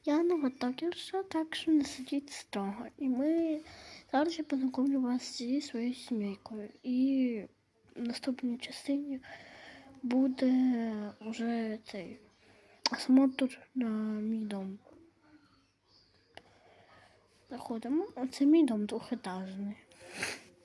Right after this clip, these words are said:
Ще забула сказати, підписуйтесь на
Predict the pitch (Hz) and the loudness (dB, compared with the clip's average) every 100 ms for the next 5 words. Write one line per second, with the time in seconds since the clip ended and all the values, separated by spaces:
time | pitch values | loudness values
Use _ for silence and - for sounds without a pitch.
0 | _ _ _ 294 - - - - - - | _ _ _ -18 -18 -14 -16 -16 -18 -14
1 | - - - - 320 294 277 277 - 285 | -12 -12 -10 0 2 2 0 -2 -4 0
2 | 311 359 320 - 262 - 320 320 320 - | 0 0 -2 -2 -4 -2 -4 -4 -8 -8
3 | 233 220 247 254 | -6 -4 -2 -2